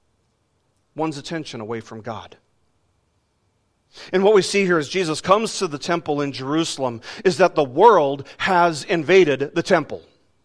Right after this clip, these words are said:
The world has invaded the temple. It's a dangerous thing for the world when we as Christians go out into it.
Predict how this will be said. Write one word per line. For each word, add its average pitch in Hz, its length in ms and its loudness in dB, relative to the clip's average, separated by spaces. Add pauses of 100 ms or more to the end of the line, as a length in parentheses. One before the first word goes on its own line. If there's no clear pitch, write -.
(460)
The 160 80 0
world 160 640 4
has 156 440 0
invaded 156 580 -2
the 135 80 -6
temple. 139 380 -4
It's 160 100 -4
a 160 60 -4
dangerous 185 480 -2
thing 185 200 -2
for 180 160 -6
the 151 100 -2
world 165 360 2 (200)
when 143 160 0
we 202 180 2
as 175 140 0
Christians 190 480 0
go 170 180 2
out 156 240 4
into 175 380 -6
it. 123 100 -10